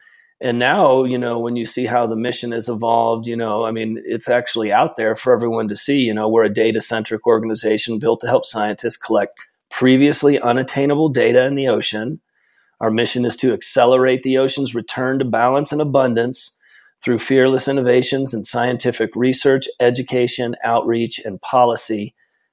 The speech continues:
using unique collaborations of individuals and organizations in the U S and abroad. So one of these things that happens, like, I'm a huge fan in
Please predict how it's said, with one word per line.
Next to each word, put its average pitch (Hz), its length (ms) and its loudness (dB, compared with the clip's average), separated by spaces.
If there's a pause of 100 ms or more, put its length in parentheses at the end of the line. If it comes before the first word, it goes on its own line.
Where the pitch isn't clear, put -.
(120)
using 117 540 -6
unique 117 560 -2 (100)
collaborations 123 920 4
of 107 220 -6
individuals 151 840 2
and 151 300 4
organizations 123 1080 0 (640)
in 113 160 -4
the 104 120 -4
U 110 260 0
S 104 180 -6
and 98 80 -6
abroad. 104 640 0
So 113 380 2 (460)
one 185 320 2
of 196 120 2
these 143 200 0
things 151 240 -2
that 123 100 -2
happens, 131 440 -2
like, 113 160 -2
I'm 196 180 0
a 110 120 0
huge 160 460 4
fan 135 540 -2
in 110 540 -4